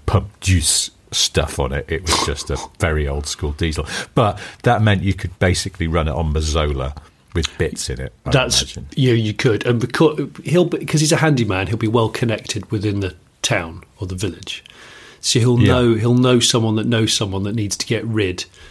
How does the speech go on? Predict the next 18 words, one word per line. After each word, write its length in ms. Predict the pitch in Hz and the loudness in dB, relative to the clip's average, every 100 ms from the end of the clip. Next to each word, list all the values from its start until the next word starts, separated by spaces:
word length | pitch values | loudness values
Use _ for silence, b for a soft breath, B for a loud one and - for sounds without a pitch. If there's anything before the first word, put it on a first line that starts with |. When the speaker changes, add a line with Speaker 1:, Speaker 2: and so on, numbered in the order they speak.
| B | B
Speaker 2:
of 180 | 113 104 | -6 -2
vegetable 480 | 117 104 - 101 87 | -2 -2 -4 -6 -8
oil. 260 | 87 92 95 - _ _ _ _ _ _ _ | -12 -14 -16 -20 _ _ _ _ _ _ _
Speaker 1:
Yes. 380 | - 107 123 - | 0 2 2 4
Speaker 2:
And, 100 | 131 120 | 2 2
and 60 | 117 | 2
thus 480 | 127 - - - - _ | 2 2 -4 -4 -10 _
he 120 | - 120 | -4 -2
has 180 | 123 | 0
an 80 | 123 | 0
F 180 | 123 - | -2 0
O 120 | 110 | -2
C 260 | 110 - 110 | 0 -2 -2
fuel 320 | - 139 123 | 0 2 2
source. 480 | 117 113 92 101 - | 0 -4 -4 -6 -2
And 180 | 147 143 | 0 0
for, 300 | - 156 147 | 2 2 2
for 340 | - 135 123 | -2 0 0